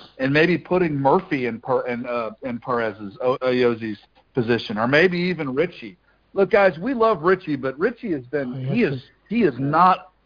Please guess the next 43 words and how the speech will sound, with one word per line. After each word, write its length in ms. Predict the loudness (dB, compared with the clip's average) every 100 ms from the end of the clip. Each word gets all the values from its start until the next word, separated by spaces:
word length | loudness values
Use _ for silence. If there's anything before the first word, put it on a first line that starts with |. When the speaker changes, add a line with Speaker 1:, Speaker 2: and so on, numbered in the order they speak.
| _ -20
Speaker 1:
defending 640 | -20 -4 2 4 2 0 -2
well. 340 | -4 -4 -2
I 60 | 0
mean, 180 | 2
it's, 180 | 0 -2 -8 -20 _ _ _ _ -6
it's, 240 | -6 -4
it's, 220 | -4 -4 -4
it's 220 | -6 -6 -8
kinda 300 | -2 0 0
crazy. 640 | 2 2 4 2 0 -2 -4
And 140 | -4
I, 140 | 0 0
I 160 | 4 4
don't 160 | 4 0
know 120 | -2
all 200 | 0 0
these 220 | -2 -2
guys 360 | 2 2 2 0 -2
that, 180 | -6 -4
that 160 | -4 2
Rafa 320 | 2 2 0
went 200 | -2 -2
and 80 | 2
got, 300 | 4 4 2
these 200 | -4 -4 -12 _ _ -6
defenders 480 | -2 2 4 4 2
that 80 | -2
we 120 | 0
thought 240 | 2 2 0
were 60 |
gonna 160 | -4 -2
be 120 | 4
all 220 | 4 4
world. 420 | 2 4 4 4
They're 140 | 0 0
just 200 | -2 -8 _
Lejeune, 640 | -6 -4 0 4 4 4
these, 180 | 2 0 -6 _ _ _ -4
and 180 | 0 2
Manquillo. 800 | 0 -2 2 4 6 4 2 -2
They're 140 | -4
just 280 | -4 -6 -6
being, 240 | -6 -6